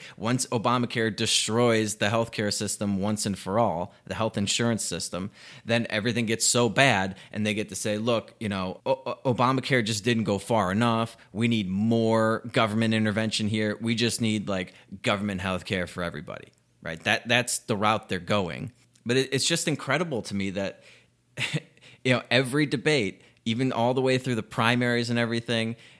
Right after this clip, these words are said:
they have to do this thing where they pretend like Obamacare wa-, was this successful, great piece of legislation, you know, cornerstone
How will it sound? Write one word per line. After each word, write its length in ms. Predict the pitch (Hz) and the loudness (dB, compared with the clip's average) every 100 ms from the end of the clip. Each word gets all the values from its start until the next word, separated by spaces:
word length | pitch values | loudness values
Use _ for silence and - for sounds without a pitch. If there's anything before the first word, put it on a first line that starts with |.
| _ _ - | _ _ -4
they 200 | 113 127 | 2 2
have 160 | 120 | 2
to 80 | 110 | 0
do 160 | 107 117 | 0 0
this 220 | 110 - | 0 0
thing 240 | 139 135 | 0 0
where 120 | 107 | 2
they 100 | 104 | 0
pretend 540 | 98 107 - 120 127 123 | -2 -4 -4 0 0 2
like 160 | 107 | 0
Obamacare 920 | 107 98 107 120 117 - 113 107 104 - - | -2 0 0 0 -2 -2 0 0 0 -2 -6
wa-, 220 | 101 107 | -6 -4
was 200 | 107 104 | -4 -4
this 160 | 104 98 | -4 -4
successful, 640 | - 104 - 107 - 107 | -4 -2 0 0 -2 -4
great 580 | 92 95 92 104 110 - | -4 -4 2 2 2 -4
piece 240 | - 107 104 | -4 -4 -4
of 100 | 90 | -2
legislation, 800 | 101 92 - 98 107 110 73 | -2 -2 -4 -2 -2 -2 -4
you 100 | 78 | -6
know, 160 | 87 85 | -6 -8
cornerstone 920 | - - 104 107 95 - 95 92 87 | -8 -6 -2 -2 -4 -4 -2 -2 -4